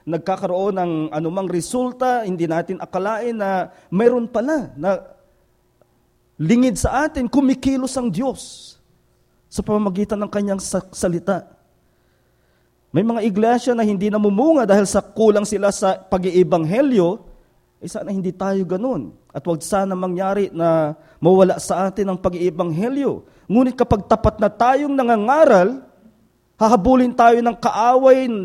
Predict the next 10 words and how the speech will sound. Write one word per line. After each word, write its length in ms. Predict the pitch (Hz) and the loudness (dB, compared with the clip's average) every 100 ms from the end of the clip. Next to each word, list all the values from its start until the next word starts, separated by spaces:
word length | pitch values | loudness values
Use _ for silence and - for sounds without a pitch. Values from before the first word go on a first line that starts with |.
| - | -2
upang 460 | 214 240 240 226 | 0 2 2 -2
tayo'y 340 | 226 220 226 240 | 0 2 2 2
pagurin 960 | - 196 160 135 330 302 185 226 277 269 _ _ _ _ _ _ | 2 0 2 4 6 6 4 2 -6 -10 _ _ _ _ _ _
sa 200 | - 185 | -12 -8
pag-iisip 600 | 214 196 190 202 214 214 | -4 -4 -4 -4 -8 -6
na 300 | 196 190 - _ _ | -6 -6 -8 _ _
asa 320 | 196 214 226 | -12 -10 -8
ng 160 | 208 | -6
maraming 560 | 196 180 175 185 185 185 | -4 -4 -4 -4 -4 -4
bunga. 480 | 131 123 131 117 | -2 -2 -2 -6